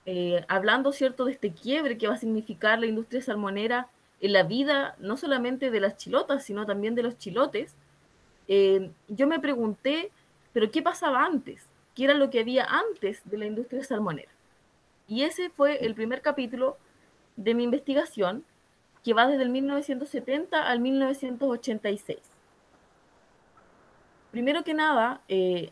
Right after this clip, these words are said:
revisando la prensa, me pude dar cuenta que había un discurso,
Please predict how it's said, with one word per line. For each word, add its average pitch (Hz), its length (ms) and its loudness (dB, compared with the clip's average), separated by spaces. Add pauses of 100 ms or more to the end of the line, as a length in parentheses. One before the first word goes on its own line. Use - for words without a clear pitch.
(140)
revisando 208 520 0
la 220 160 4
prensa, 262 520 0
me 220 140 -2
pude 269 360 2
dar 277 200 2
cuenta 247 480 0
que 254 120 -4
había 233 140 -2
un 254 80 -2
discurso, 269 760 -4